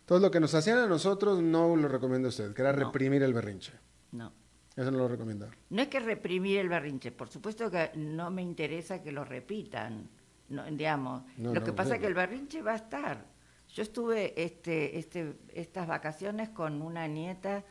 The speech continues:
Speaker 2: de cinco años. Yo decía, este,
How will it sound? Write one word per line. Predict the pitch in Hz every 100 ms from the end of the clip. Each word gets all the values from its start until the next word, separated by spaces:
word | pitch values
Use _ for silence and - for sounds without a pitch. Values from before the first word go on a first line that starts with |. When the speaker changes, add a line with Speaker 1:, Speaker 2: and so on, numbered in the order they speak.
| - - 123
Speaker 2:
de | 147
cinco | - 175 180 156
años. | 117 123 120 127 131 - - - - - _ _ _ _ _ _
Yo | - 233
decía, | 220 - 190 165 117 -
este, | 147 - -